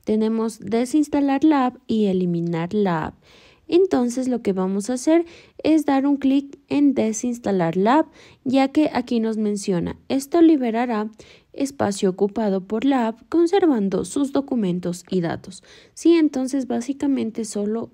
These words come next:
va a eliminar el caché. Ahora también lo que podemos hacer es verificar que nuestra aplicación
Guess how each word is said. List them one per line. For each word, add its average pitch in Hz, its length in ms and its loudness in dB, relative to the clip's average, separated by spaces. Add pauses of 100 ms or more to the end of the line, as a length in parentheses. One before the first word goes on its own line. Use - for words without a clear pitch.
(100)
va 202 80 0
a 202 40 0
eliminar 180 560 0
el 180 140 0
caché. 175 360 -10 (760)
Ahora 349 280 6
también 320 320 6
lo 285 80 2
que 269 100 -4
podemos 208 440 -2
hacer 285 240 0
es 247 120 -2
verificar 220 540 -2
que 254 100 -6
nuestra 214 380 -4
aplicación 202 680 -4